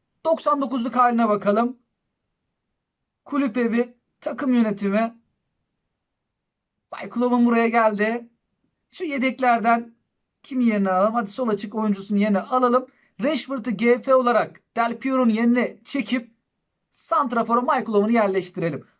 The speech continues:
Ben Rashford'u G F'de de çok beğeniyorum. Sol G F'de özellikle içeri kaçıyor. Savunma arkasına kaçıyor. Çapraz koşu yapıyor. Bir falso vuruş. Sahaya iyi ayak, güçlü ayağı. Güzel vuruşlar çıkarıyor. Liverpool takımını seçtiğimiz için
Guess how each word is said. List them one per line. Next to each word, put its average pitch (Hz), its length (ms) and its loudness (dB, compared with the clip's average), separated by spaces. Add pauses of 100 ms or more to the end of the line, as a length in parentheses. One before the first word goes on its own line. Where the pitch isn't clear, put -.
Ben 233 200 2
Rashford'u 240 400 -2
G 220 240 0
F'de 240 220 -2
de 214 80 -2
çok 208 300 -4
beğeniyorum. 190 500 0 (160)
Sol 233 340 -2
G 208 180 2
F'de 196 220 0
özellikle 190 440 0
içeri 226 360 -4
kaçıyor. 202 280 -4
Savunma 277 280 0
arkasına 269 420 -4
kaçıyor. 254 300 -6
Çapraz - 420 -4
koşu 240 260 -6
yapıyor. 233 340 0 (200)
Bir 285 100 -4
falso 214 400 0
vuruş. 214 360 -4 (120)
Sahaya 240 460 0
iyi 233 260 0
ayak, 208 240 2
güçlü 220 300 -6
ayağı. 214 320 4 (300)
Güzel 175 300 0
vuruşlar 208 380 -2
çıkarıyor. 202 580 0 (760)
Liverpool 254 420 -2
takımını 285 320 -2
seçtiğimiz 277 480 -8
için 302 300 -8